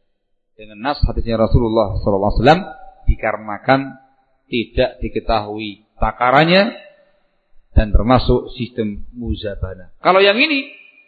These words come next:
bukan di atas pohon. Kalau yang pertama tadi, kurma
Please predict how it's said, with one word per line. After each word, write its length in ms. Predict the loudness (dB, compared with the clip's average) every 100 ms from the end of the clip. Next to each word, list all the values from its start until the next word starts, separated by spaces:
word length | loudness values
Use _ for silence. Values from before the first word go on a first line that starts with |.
| _ _ -18
bukan 240 | -2 0
di 100 | 2
atas 300 | 2 2 -4 -6 -20 _ _ _ _ _
pohon. 320 | -12 -12 -16 _ _ _ _ _ _ _ _ _ _ 2
Kalau 120 | 4
yang 80 | 4
pertama 400 | 4 4 4 6
tadi, 320 | 6 6 2 2 -4 2
kurma 480 | 4 6 4 2